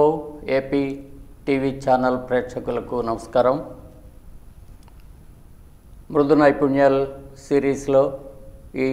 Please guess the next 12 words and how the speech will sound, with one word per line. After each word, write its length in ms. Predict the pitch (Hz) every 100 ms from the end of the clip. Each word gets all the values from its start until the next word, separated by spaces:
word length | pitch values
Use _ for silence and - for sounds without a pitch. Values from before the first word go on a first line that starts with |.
| 127
ప్రసంగాలు 540 | 127 123 135 131 127 127
వింటూ 260 | 120 120 123 120
ఉన్నటువంటి 560 | 120 117 120 110 113 107 107 - - - - 127
యువకులందరికీ 760 | 127 131 123 123 127 127 139 117
కూడా 220 | 120 117 101 - - - - - - - - - - - - - - - - - 120
ఆహ్వానం. 440 | 120 - 123 135 170 - - - - - - - - - - - - - - - - - - -
ఈ 40 | 135 127 -
సాఫ్ట్ 300 | 139 135 -
స్కిల్స్లో 440 | - 143 - 143 127 -
భాగంగా 480 | 127 120 123 120 123 101 - - - - - - - 127
మనం 180 | 123 117 113
ముఖ్యమైనటువంటిది 880 | 117 139 127 123 120 120 117 117